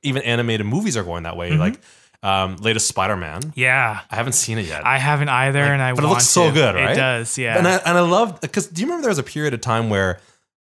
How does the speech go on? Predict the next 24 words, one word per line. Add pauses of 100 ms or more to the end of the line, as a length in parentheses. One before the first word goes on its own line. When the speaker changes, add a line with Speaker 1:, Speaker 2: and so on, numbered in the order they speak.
(220)
Speaker 1:
all
C
G
movies
basically
looked
the
same?
Speaker 2:
Yeah. (160)
Speaker 1:
You
know,
every,
everything
looked, (140)
like,
had
the
same
kind
of
gloss
or
whatever.
Speaker 2:
Totally.